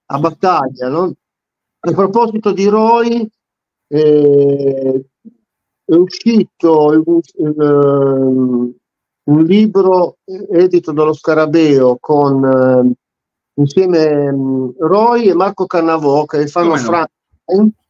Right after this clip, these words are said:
Speaker 1: Hai visto?
Speaker 2: Se non mi sbaglio hanno fatto pure Dracula, se, e abbiamo presentato anche sui nostri format, l'abbiamo presentato.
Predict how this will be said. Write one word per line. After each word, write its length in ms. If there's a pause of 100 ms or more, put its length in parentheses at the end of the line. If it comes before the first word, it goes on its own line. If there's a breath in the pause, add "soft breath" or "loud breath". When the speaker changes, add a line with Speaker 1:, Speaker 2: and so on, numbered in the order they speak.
Speaker 1:
Hai 120
visto? 300
Speaker 2:
Se 80
non 120
mi 80
sbaglio 280
hanno 120
fatto 280
pure 160
Dracula, 420
se, 240
e 140
abbiamo 400
presentato 640
anche 720
sui 160
nostri 380
format, 560
l'abbiamo 280
presentato. 840